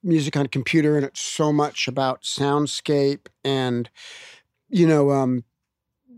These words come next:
just, like, texture and sonic quality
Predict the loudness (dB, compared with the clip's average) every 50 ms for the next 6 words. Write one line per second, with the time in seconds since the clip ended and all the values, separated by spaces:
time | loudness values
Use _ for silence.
0 | -18 -16 -12 -6 -2 0 0 0 0 0 2 2 2 0 -2 -2 -2 0 0 -2
1 | -2 0 4 4 4 4 4 2 0 -2 -2 -2 0 0 0 0 -2 -4 -2 2
2 | 4 4 4 4 4 2 2 2 2 2 0 -2